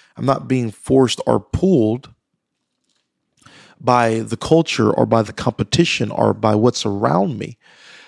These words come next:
Now I'm being pulled by relationship. That is healthy fuel. Now it's not vain repetitions. I'm not praying a magic prayer to get what I want. That's how people treat God. That's vain repetition. That's, that's pagan.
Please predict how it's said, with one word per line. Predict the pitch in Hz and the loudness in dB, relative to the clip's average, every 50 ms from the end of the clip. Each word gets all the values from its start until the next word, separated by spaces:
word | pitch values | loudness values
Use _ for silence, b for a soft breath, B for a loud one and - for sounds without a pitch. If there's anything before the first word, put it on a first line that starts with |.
| B B B | B B B
Now | - 131 143 147 156 156 143 127 127 | -2 0 2 2 2 2 0 0 0
I'm | 127 117 110 | -2 -2 -2
being | 117 127 120 110 110 | -2 -2 -2 -2 -6
pulled | 107 - - 135 120 110 104 | -8 -6 -2 -2 0 0 0
by | 110 107 | 0 2
relationship. | 107 107 107 104 107 120 147 156 - - 113 101 - - - - - - | 2 2 2 2 4 4 2 2 0 -4 -8 -8 -6 -4 -4 -4 -4 -4
That | - 123 123 113 | -2 -2 0 0
is | 110 104 | 0 -2
healthy | - - - 107 - - - 110 | -2 0 0 0 -2 -2 -4 -6
fuel. | 101 - - - - 123 117 104 95 98 113 120 _ _ _ _ _ _ _ _ _ _ _ _ _ _ B B B B B B | -6 -6 -8 -4 0 0 0 0 -2 -4 -8 -12 _ _ _ _ _ _ _ _ _ _ _ _ _ _ B B B B B B
Now | 117 123 143 156 156 | 0 2 4 4 2
it's | 143 - - | 2 0 0
not | 143 127 113 | -2 -2 -2
vain | 107 101 110 127 127 127 117 | -2 -2 -2 -2 0 0 -2
repetitions. | 117 117 - - 107 - - - 143 - - 113 101 | -2 -2 -4 -6 -12 -6 -4 -4 -4 -4 -4 -8 -8
I'm | 113 107 | -4 -2
not | 120 143 147 - B B B B B | 0 0 0 0 B B B B B
praying | B - - 139 143 143 131 120 | B 0 2 2 4 4 4 2
a | 113 | 0
magic | 110 113 127 131 131 117 117 110 - | 2 2 2 2 2 0 -2 -4 -4
prayer | - - - 143 147 143 | -4 -2 2 2 2 2
to | 120 - 120 | 2 0 -4
get | 104 101 113 123 113 | -2 2 2 2 2
what | 117 110 110 | 2 2 2
I | 107 104 104 | 2 2 2
want. | 101 110 135 160 151 - - | 2 2 2 2 2 0 0
That's | - 131 - - | -2 -4 -2 -2
how | 127 | -4
people | 117 - - 113 - 113 | -6 -4 -6 -6 -4 -4
treat | 104 - - 110 104 98 | -6 -4 -6 -8 -6 -2
God. | 90 127 135 - 143 110 107 - - | 0 2 2 2 0 -2 -4 -2 -2
That's | 127 135 - | -2 -2 -2
vain | - 113 120 120 117 | -2 -2 -2 -2 0
repetition. | 113 120 117 - - - - - 196 - - - 101 95 | 0 -2 -2 -2 -6 -6 -2 -2 -2 -2 -4 -6 -4 -2
That's, | 117 135 - - - - - - | -2 -2 -2 -4 -18 -20 -20 -8
that's | - - 123 - | -4 -4 -4 -2
pagan. | - - - 175 190 143 120 107 110 - | 0 0 2 2 2 2 0 -2 -4 -6